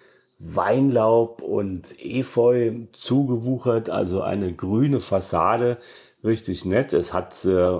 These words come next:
im Zimmer hier ein einfaches, aber ordentliches Bad. Es hat, äh,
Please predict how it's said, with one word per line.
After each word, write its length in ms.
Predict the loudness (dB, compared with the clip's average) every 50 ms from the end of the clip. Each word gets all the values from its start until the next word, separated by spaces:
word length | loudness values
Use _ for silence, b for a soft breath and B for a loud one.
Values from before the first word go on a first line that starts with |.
| -2 -2
im 220 | 0 0 0 -2
Zimmer 320 | -2 0 0 2 2 2
hier 500 | 2 2 2 2 2 4 4 2 2 0
ein 360 | -2 -4 -4 -4 -4 -6 -8 -8
einfaches, 840 | -8 -6 -4 -4 -4 -2 -2 -2 0 0 0 -2 -2 -4 -6 -4
aber 260 | -2 0 0 2 2
ordentliches 540 | 2 2 2 0 0 -2 -4 -6 -8 -12 -10
Bad. 480 | -6 -2 0 2 2 0 0 -4 -8 B B B B B B B B B B B B
Es 240 | -6 -4 -4 -2 -2
hat, 300 | -4 -4 -4 -6 -6 -4
äh, 220 | -2 -2 -2 -2